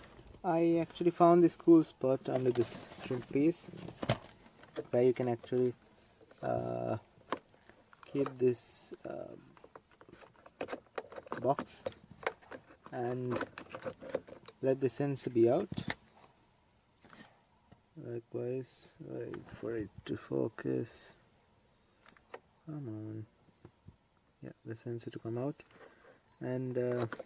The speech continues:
yeah, this wire would go all the way from here to the power source out here.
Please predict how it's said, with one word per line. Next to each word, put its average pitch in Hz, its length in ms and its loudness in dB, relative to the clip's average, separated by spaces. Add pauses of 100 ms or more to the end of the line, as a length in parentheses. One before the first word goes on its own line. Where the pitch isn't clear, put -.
(680)
yeah, 143 140 -4 (720)
this - 220 -2
wire 135 300 6 (320)
would 123 240 -4
go 123 200 8
all 120 100 8
the 113 120 4
way 113 220 6 (320)
from 113 160 -4
here 120 300 -2 (760)
to 120 60 -4
the 123 160 0 (1080)
power 117 280 0 (240)
source 110 360 -8
out 110 240 -6
here. 120 100 -20